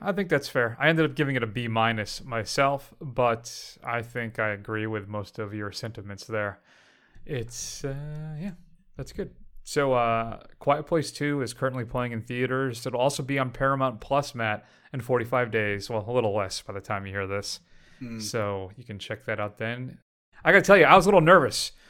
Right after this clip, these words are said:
Speaker 1: I was at the theater last night, Matt, and there was a gaggle of about fourteen, fifteen, late teens, early twenty kids that walked
Speaker 2: Mm-hmm.
Speaker 1: in.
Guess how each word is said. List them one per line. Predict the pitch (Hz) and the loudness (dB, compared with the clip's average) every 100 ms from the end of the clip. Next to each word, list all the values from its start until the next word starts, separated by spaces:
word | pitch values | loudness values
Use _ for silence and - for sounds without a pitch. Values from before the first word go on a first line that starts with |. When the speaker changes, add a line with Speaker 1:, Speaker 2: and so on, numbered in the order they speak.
| - - | -20 -14
Speaker 1:
I | |
was | 147 | -4
at | |
the | 147 | -2
theater | - 180 170 143 | 2 4 8 8
last | 127 117 | 8 4
night, | 151 151 135 | 2 2 4
Matt, | 117 110 107 | 2 2 0
and | 131 117 | -2 0
there | 123 | 0
was | 117 | -2
a | 123 | -4
gaggle | 113 123 127 139 120 101 110 | 4 6 6 6 4 2 -2
of | 113 | -4
about | 113 110 107 | 2 2 2
fourteen, | - 143 143 - 143 | -2 0 0 -2 -4
fifteen, | 127 143 135 - 139 127 | -2 -4 -4 -4 -4 -2
late | 120 135 - | -2 -2 -4
teens, | 139 139 139 139 - - | -6 -4 -4 -6 -8 -6
early | 139 131 | -2 -2
twenty | 120 135 131 | -2 -2 -2
kids | 120 139 131 | -2 0 0
that | 110 117 | 0 0
walked | 117 117 110 | 2 2 2
Speaker 2:
Mm-hmm. | |
Speaker 1:
in. | 131 120 | 0 0